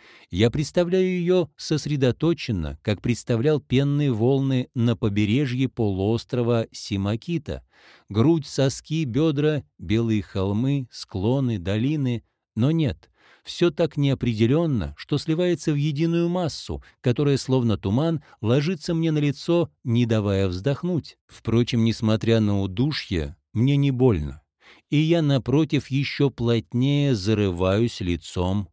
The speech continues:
в белую мглу. Если мне и удаётся заснуть, то лишь в такие моменты, беспокойные,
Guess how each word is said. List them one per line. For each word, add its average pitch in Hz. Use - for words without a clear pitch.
в 87
белую 85
мглу. 107
Если 113
мне 113
и 113
удаётся 107
заснуть, 120
то 139
лишь 165
в -
такие 143
моменты, 120
беспокойные, 131